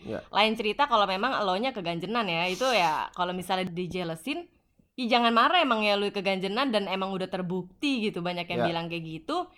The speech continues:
Speaker 2: ya harus koreksi diri sendiri. Jangan
Speaker 1: Hmm.
Speaker 2: cuma bilangin, "Tuh, denger tuh podcast ini, lu tuh jangan jelesan segala macem." Ya nggak bisa juga, lu juga harus berubah dari dalam diri lu sendiri.
Speaker 1: Iya, aku happy waktu, eh, temen aku cerita,
Speaker 2: Mm-mm.
Speaker 1: pacarnya, ini temen aku cowok ya,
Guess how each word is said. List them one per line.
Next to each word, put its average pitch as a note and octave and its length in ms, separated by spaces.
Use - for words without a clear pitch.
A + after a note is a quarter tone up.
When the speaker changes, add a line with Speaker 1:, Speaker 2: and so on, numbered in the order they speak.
Speaker 2:
ya A#3 160
harus A#3+ 160
koreksi A#3 320
diri A#3 160
sendiri. D4 480
Jangan G3+ 320
Speaker 1:
Hmm. - 80
Speaker 2:
cuma G#3 160
bilangin, G#3 320
"Tuh, D#4 240
denger C4 300
tuh D4+ 180
podcast A3+ 380
ini, C4 580
lu C4+ 120
tuh D#4+ 200
jangan B3 260
jelesan C#4 540
segala C4+ 200
macem." C#4 500
Ya A#3 140
nggak E3+ 160
bisa D#3 140
juga, G#3+ 320
lu A3+ 140
juga F#3 200
harus E3 140
berubah F3+ 400
dari F3 180
dalam E3 240
diri D#3+ 280
lu D#3 100
sendiri. D#3+ 640
Speaker 1:
Iya, G2 260
aku C#3 200
happy F#3 380
waktu, C#3 400
eh, A#2+ 320
temen B2+ 260
aku D#3+ 260
cerita, C3+ 640
Speaker 2:
Mm-mm. G3+ 200
Speaker 1:
pacarnya, B2 420
ini D3 140
temen B2 200
aku B2 160
cowok A#2+ 280
ya, G#2+ 120